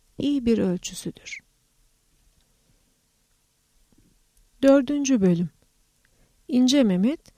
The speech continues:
ve eşkıya öykülerinin yapısı. Orhan Kemal de,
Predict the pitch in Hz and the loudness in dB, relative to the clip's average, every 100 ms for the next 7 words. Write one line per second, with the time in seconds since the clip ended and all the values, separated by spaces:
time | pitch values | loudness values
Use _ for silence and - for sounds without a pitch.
0 | _ _ - 233 - - 220 - - 254 | _ _ 0 2 2 0 0 0 0 0
1 | 262 240 190 196 185 185 196 247 277 247 | 2 2 0 -2 -4 -2 0 0 0 -2
2 | 220 208 - 202 - _ _ _ _ _ | -2 -4 -4 -10 -16 _ _ _ _ _
3 | _ _ _ _ _ _ _ _ _ _ | _ _ _ _ _ _ _ _ _ _
4 | _ _ _ _ _ _ - 277 294 339 | _ _ _ _ _ _ 0 2 2 -2
5 | 349 330 311 311 302 208 180 | -4 -4 -2 0 0 0 -2